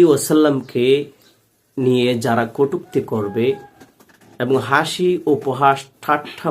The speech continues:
মশকরা করবে, তারা নিঃসন্দেহে যারা সন্তান এবং কাফের। কারণ ইতিমধ্যে আল্লাহ রাসূল সাল্লাল্লাহু আলাইহি ওয়াসাল্লামের শান ও আজমতের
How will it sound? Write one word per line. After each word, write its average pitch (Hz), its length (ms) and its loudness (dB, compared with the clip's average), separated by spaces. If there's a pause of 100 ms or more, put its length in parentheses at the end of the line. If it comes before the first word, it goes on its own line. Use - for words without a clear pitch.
মশকরা 113 400 -6
করবে, 113 400 -2 (520)
তারা 143 180 0 (140)
নিঃসন্দেহে 190 600 2 (180)
যারা 131 220 0 (160)
সন্তান 147 420 -4 (260)
এবং 110 140 -8 (240)
কাফের। 98 380 -6 (560)
কারণ 170 260 4 (240)
ইতিমধ্যে 156 560 2 (560)
আল্লাহ 147 280 4
রাসূল 156 300 0
সাল্লাল্লাহু 147 640 0
আলাইহি 143 380 0
ওয়াসাল্লামের 139 560 -2 (100)
শান 143 360 -2
ও 143 60 2 (320)
আজমতের 131 480 -2